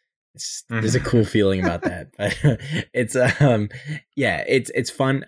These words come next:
Speaker 1: I like how it rewards your clan members for things you do, because it gives people, like, say you work a lot, or say you don't have a chance to do the Nightfall that week. You then, because you're in this clan and you're a commended member to this clan,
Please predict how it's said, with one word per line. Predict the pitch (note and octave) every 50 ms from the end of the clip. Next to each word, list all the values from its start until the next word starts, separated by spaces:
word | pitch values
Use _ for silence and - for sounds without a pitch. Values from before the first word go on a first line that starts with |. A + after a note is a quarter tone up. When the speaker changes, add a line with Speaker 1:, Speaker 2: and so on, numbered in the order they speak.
| _
Speaker 1:
I | - B2
like | A#2+ B2 B2+ C3 -
how | B2+ C3 B2+
it | B2 - -
rewards | B2 A#2+ A#2 A2 A2 A2 A2+ A2+ G#2+ -
your | A2+
clan | G#2 - A2 A2 G#2+
members | G#2+ A2 A2 G#2+ G#2 -
for | - - G#2
things | - G#2 G2+ G2 F#2
you | F#2+ F2+
do, | E2+ F2 - A#2 A#2+ A#2+ A#2+ A2
because | A2+ G#2+ - - G#2
it | A#2 A#2 -
gives | F#3+ G3+ F#3+
people, | - A3+ G#3 F#3 G3+ F#3 E3 D3+ - - - _ _
like, | - C#3+ C3
say | - - F3 D#3+ D#3+
you | E3 D#3+ D3+ C#3+ C#3+
work | C3 C3+ C#3 C3 -
a | A#2
lot, | G#2 G2 F#2 - A2+
or | G#2+
say | - - B2+
you | C3 C3 B2+
don't | A#2+ B2+ B2 -
have | A#2+ A#2+
a | A#2+
chance | A#2 - - B2 A#2 A#2 A2+ - -
to | - G2+
do | G2+ G2+
the | F#2+ F#2+
Nightfall | F#2 F#2 F2+ E2+ - F2+
that | F2+ F2+ F2 D#2 -
week. | F2+ F2+ E2 - - -
You | A2+ A#2 B2 A#2+
then, | A2 B2 C3 C3 C3 B2+ B2+ A#2+ - -
because | - A2+ - - C3 B2 G#2+ A2
you're | A2 G#2+
in | G#2+ G#2
this | G2 G#2 F#2+ -
clan | - - - C#3 C#3 C3 A#2 G#2+ G2+
and | G2 F#2+ F#2+ F#2 -
you're | - G2 G#2 G2+ F#2+ F#2
a |
commended | F2+ - G#2+ G2+ G2 F#2+
member | F#2+ G2 G2 F#2+ F#2
to | - -
this | F#2 F2+ -
clan, | - F3+ F#3 E3+ C#3 B2+ A#2+